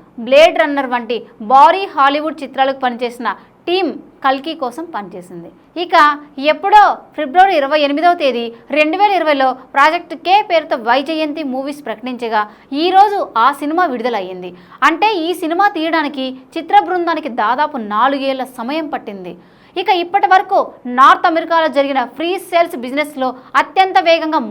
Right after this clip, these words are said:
మూడు మిలియన్ డాలర్లు వసూలు చేసిన ఇండియన్ సినిమాగా కల్కి నిలిచింది. అలాగే కల్కి సినిమా కోసం ఒకప్పటి టాప్ డైరెక్టర్ సింగీతం శ్రీనివాసరావు గారు కొన్నాళ్ళు పనిచేశారని,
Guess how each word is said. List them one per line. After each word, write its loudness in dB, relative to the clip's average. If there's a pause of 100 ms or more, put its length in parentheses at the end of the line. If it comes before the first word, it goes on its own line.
మూడు 0
మిలియన్ -2
డాలర్లు -2
వసూలు -8
చేసిన -8 (260)
ఇండియన్ -4
సినిమాగా -6 (360)
కల్కి -8
నిలిచింది. -14 (520)
అలాగే 4 (340)
కల్కి 2
సినిమా -2 (100)
కోసం -6 (360)
ఒకప్పటి 2 (340)
టాప్ 6
డైరెక్టర్ 0 (140)
సింగీతం -2
శ్రీనివాసరావు -4
గారు 0 (340)
కొన్నాళ్ళు 0
పనిచేశారని, -6